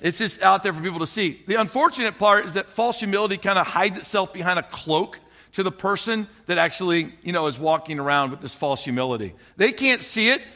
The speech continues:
but everyone else can see it. So I thought I might help you understand what false humility is just a little bit more. Are you ready to learn this stuff? All right, this is gonna blow your mind away because every statement's gonna sound a little bit like this. "You,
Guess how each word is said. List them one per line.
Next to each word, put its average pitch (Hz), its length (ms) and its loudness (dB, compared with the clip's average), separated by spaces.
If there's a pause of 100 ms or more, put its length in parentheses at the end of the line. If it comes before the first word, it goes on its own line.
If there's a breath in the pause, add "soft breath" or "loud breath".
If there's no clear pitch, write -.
(140 loud breath)
but 202 100 2
everyone 196 340 2
else 170 180 2
can 135 140 -8
see - 180 -10
it. 104 120 -10
So 214 100 -2
I 214 60 4
thought 285 180 4
I 320 60 6
might 208 160 4
help 202 220 2
you 233 180 0 (320 loud breath)
understand 208 520 0
what 185 140 -4
false 180 320 -2
humility 170 520 -2
is 214 200 -2 (200 loud breath)
just 202 200 -2
a 214 60 0
little 180 220 0
bit 170 120 -2
more. 143 220 0
Are 147 40 2
you 202 120 2
ready 220 140 6
to 226 80 2
learn 233 200 4
this 240 140 0
stuff? 262 260 4 (460 soft breath)
All 180 60 2
right, 196 100 6
this 202 100 -4
is 190 40 -8
gonna 240 100 2
blow 240 160 4
your 226 140 4
mind 226 240 6
away 196 200 4
because 196 320 0
every 247 260 2
statement's 240 440 0
gonna 208 160 -2
sound 220 220 2
a 196 40 2
little 196 140 2
bit 180 140 -2
like 175 180 2
this. 156 300 0 (220 loud breath)
"You, 247 360 2